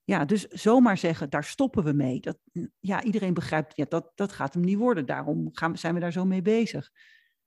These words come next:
Maar als je dus niet onderkent dat er allerlei logica's botsen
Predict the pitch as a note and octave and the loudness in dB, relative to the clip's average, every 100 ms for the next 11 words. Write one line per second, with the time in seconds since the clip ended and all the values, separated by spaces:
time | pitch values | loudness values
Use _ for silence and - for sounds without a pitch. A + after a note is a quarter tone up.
0 | _ - G#3 G#3 G#3+ G#3+ A3 A3 G#3 G3 | _ 0 2 2 0 0 2 2 2 0
1 | F3+ B3 C4+ G#3+ - E3 F#3 F#3+ F3+ - | 0 4 6 6 4 -2 -2 0 -2 -2
2 | G3 G3 F#3+ F3+ F3 A3+ - - D#3 C3+ | -2 0 0 2 4 4 2 -4 -4 -4
3 | C3+ E3+ - - C3+ C#3 | 2 2 2 0 -2 -2